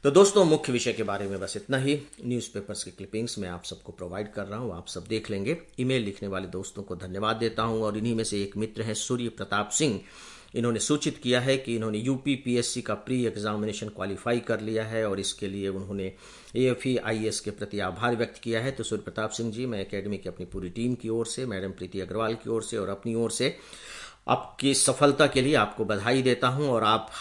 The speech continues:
आगे भी इस बहुत बेहतर सफलताएं हासिल करें, इसके लिए बहुत-बहुत शुभकामनाएं भी प्रेषित करता हूं। अन्य मित्रों के नाम हैं निधि मीना,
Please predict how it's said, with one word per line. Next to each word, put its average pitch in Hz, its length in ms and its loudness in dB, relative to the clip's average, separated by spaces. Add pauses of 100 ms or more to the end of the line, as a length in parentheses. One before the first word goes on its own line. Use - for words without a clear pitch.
(100)
आगे 139 300 8
भी 123 220 0
इस - 520 -2
बहुत 147 400 0
बेहतर 151 420 6
सफलताएं 131 560 2
हासिल 120 380 0
करें, 143 320 4 (280)
इसके 120 260 0
लिए 104 180 0
बहुत-बहुत 101 460 -4
शुभकामनाएं 101 720 -2
भी 87 180 -8
प्रेषित - 400 -4
करता - 280 -10
हूं। 80 160 -14 (720)
अन्य 131 240 8
मित्रों 117 320 2
के 110 100 -4
नाम 117 280 2
हैं 135 300 -4 (300)
निधि 113 380 0
मीना, 120 540 2